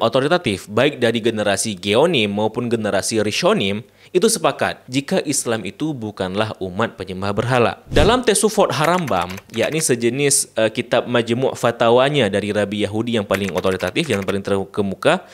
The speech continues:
yakni Rambam. Nah, di sini ia menyebut umat Islam dengan sebutan kaum Ismail. Dan disebutkan dalam fatwanya tersebut bahwa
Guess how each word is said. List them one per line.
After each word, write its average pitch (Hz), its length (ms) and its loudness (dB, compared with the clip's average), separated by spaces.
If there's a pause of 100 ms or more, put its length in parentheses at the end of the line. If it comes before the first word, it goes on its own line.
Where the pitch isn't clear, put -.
(220)
yakni 110 320 0
Rambam. 135 640 2 (240)
Nah, 185 160 6
di 170 80 4
sini 202 240 2
ia 196 160 4
menyebut 170 400 4
umat 143 160 4
Islam 180 240 2
dengan 151 240 2
sebutan 151 640 0
kaum 143 320 2
Ismail. 117 720 -2 (220)
Dan 135 160 4
disebutkan 196 560 2
dalam 175 240 4
fatwanya 131 480 4
tersebut 123 480 2
bahwa 113 480 2